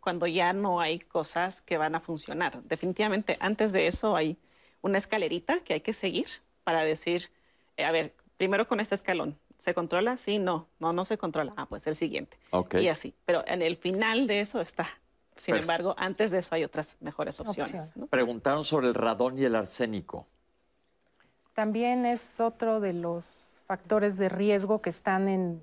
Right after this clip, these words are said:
Speaker 3: eh, incluidos como, para, como causa de cáncer de pulmón. Eh, lo que pasa es que es difícil medirlo. Y, y bueno, aquí los que están más en riesgo son los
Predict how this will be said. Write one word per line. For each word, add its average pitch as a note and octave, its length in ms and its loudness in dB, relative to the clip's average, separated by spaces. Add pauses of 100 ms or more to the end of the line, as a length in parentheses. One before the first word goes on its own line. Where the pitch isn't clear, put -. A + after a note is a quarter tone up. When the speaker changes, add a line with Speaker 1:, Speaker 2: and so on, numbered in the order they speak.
Speaker 3:
eh, F3 360 -14
incluidos G3 960 2
como, E3+ 560 -2 (500)
para, E3+ 340 0
como F3+ 260 0
causa G3 280 0
de F3 120 -2
cáncer F3+ 420 -4
de F#3 100 -2
pulmón. G3+ 480 0 (640)
Eh, F3+ 340 -4 (220)
lo G3 160 2
que G3+ 100 0
pasa G#3+ 200 0
es A3+ 100 -4
que A#3 80 2
es G#3 80 0
difícil G3+ 480 -2
medirlo. G3 560 0 (840)
Y, F#3+ 440 0
y G3 140 2
bueno, G3+ 260 4
aquí G3 200 0
los A3+ 180 2
que G#3+ 80 0
están G#3+ 260 0
más G#3+ 180 0
en A3 120 2
riesgo G#3 360 2
son G3+ 240 -2
los - 460 -2